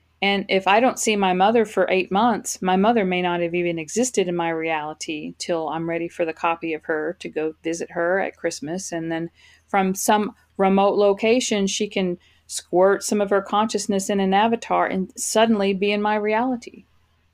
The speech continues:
So these are <laughs> mind-blowing things, whether I have a vivid imagination or whether that's really the way my matrix works,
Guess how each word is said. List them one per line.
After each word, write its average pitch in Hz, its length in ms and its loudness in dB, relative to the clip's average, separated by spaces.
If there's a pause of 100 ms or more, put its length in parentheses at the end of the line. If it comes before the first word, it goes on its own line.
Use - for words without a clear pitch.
(180)
So 185 280 0
these 226 400 2
are 190 220 2
<laughs> - 20 4
mind-blowing 196 960 2 (720)
things, 175 500 2
whether 190 240 4
I 190 120 2
have 196 180 2
a 175 80 0
vivid 196 380 4
imagination 185 840 0
or 170 200 -2
whether 180 280 2
that's 170 300 0
really 185 540 0
the 185 120 -2
way 175 400 2
my 175 280 -4
matrix 175 500 -6
works, 180 260 0